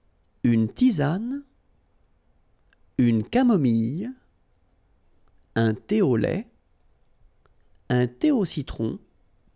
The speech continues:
Un thé glacé. Un thé nature. Une tisane.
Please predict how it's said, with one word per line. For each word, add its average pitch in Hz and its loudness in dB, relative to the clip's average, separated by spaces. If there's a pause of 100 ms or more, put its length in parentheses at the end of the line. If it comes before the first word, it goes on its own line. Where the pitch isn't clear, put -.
(880)
Un 120 2
thé 262 -2
glacé. 190 -4 (2250)
Un 113 2
thé 208 0
nature. 220 -6 (960)
Une 110 0
tisane. 170 -4